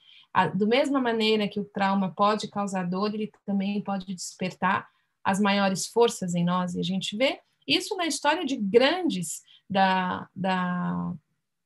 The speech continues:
da, das pessoas que a gente admira. É, é um exemplo é esse filme, a própria história do Jung, o que ele atravessou na infância, né? A própria história do, do Milton Erickson, o que ele, o que ele atravessou com a polio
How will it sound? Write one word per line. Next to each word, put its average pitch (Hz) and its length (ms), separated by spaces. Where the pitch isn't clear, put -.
da, 175 680
das 190 160
pessoas 233 440
que - 80
a 208 40
gente 202 220
admira. 190 400
É, 185 240
é 185 100
um 190 100
exemplo 214 380
é 190 100
esse 170 260
filme, 226 400
a 190 100
própria 233 300
história 208 420
do 190 140
Jung, 208 420
o 202 60
que 208 100
ele 202 80
atravessou 196 680
na 214 100
infância, 196 720
né? 226 180
A 214 60
própria 214 320
história 208 360
do, 196 360
do 190 140
Milton 202 400
Erickson, 220 580
o 170 40
que 220 100
ele, 208 260
o 202 60
que 220 120
ele 240 100
atravessou 240 760
com 285 100
a 208 60
polio 220 540